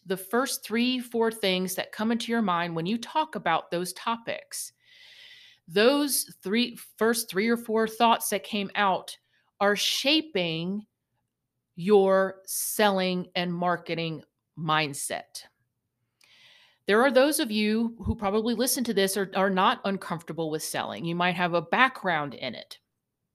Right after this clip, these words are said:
but you're wondering why things aren't working out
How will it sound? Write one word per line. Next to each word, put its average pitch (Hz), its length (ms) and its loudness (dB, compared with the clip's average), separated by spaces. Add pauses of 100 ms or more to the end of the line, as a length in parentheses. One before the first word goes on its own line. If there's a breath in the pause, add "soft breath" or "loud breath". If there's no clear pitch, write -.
(360)
but 190 200 0
you're 220 120 4
wondering 233 400 4
why 202 160 4
things 185 340 -2
aren't 165 260 -2
working 147 340 -8
out 110 280 -4